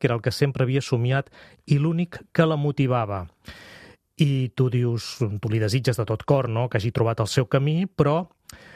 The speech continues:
eh, vas trobar amb una frase que et va impactar molt, escrius: «Si no aconsegueixo entrar a Medicina, la meva il·lusió s'haurà acabat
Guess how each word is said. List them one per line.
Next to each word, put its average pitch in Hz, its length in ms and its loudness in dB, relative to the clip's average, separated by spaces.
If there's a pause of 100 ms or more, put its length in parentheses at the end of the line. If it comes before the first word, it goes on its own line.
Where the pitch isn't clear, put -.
(260)
eh, 123 320 2
vas 135 180 0
trobar 143 200 2
amb 139 80 0
una 123 100 0
frase 143 240 2
que - 80 0
et 110 80 0
va 123 80 2
impactar 123 400 2
molt, 135 240 0
escrius: 98 600 -4 (260)
«Si - 260 0
no 160 80 2
aconsegueixo 147 480 0
entrar 127 220 0
a 123 80 0
Medicina, 156 500 0
la 127 120 0
meva 135 200 0
il·lusió 123 400 0
s'haurà 113 400 0
acabat 123 240 0